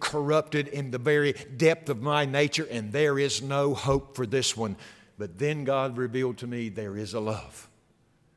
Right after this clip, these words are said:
like this, and it's only to be found in Christ. And that was key to re-, the regenerative moment in my own life where I began to understand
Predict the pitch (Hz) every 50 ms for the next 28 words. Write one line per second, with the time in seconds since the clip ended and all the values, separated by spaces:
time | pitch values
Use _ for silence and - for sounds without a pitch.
0 | _ _ _ _ _ _ - 95 87 82 - - - - 80 69 67 - - -
1 | - - _ _ _ _ _ _ _ _ _ _ _ _ _ _ _ _ _ _
2 | _ _ _ _ _ _ _ _ _ 110 98 95 95 - 120 110 117 127 123 127
3 | 120 123 123 117 120 110 - 113 110 110 110 107 98 101 104 107 - 120 101 87
4 | 87 - - - - - - _ _ _ _ _ _ _ _ _ _ _ _ _
5 | _ _ _ _ _ _ _ _ - 104 98 110 127 143 - 113 120 - - -
6 | - - 175 165 131 101 92 92 85 - - - - - - 135 131 117 104 -
7 | - - - _ _ 107 101 113 117 113 110 - - 113 123 110 104 123 131 123
8 | 113 127 170 185 202 202 202 190 196 185 185 180 160 143 151 156 160 170 175 165
9 | 147 127 123 120 139 131 123 127 131 139 143 139 135 139 151 160 156 147 143 143
10 | 135 127 113 107 107 - - - - - _ _ _ _ _ _ _ _ _ _
11 | - _ _ - 113 113 113 117 120 123 123 127 117 131 135 131 120 120 120 117
12 | 123 123 110 113 110 - - 127 127 123 113 104 95 92 82